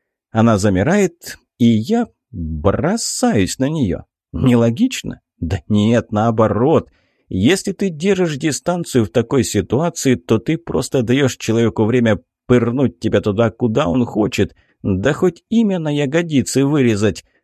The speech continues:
Но человек с ножом не ожидает, что на него бросятся, и когда это происходит,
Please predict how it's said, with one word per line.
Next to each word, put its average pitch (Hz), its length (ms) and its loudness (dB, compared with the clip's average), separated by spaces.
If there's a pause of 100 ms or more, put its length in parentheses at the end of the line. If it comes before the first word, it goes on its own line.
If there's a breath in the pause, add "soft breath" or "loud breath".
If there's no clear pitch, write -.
Но 110 220 2
человек 104 500 0
с - 80 -12
ножом 90 600 -2
не 101 320 2
ожидает, 151 720 -2
что - 240 -6
на 113 120 0
него 131 280 2
бросятся, 107 640 -2
и 98 60 0
когда 107 420 0
это 98 220 0
происходит, 101 840 -2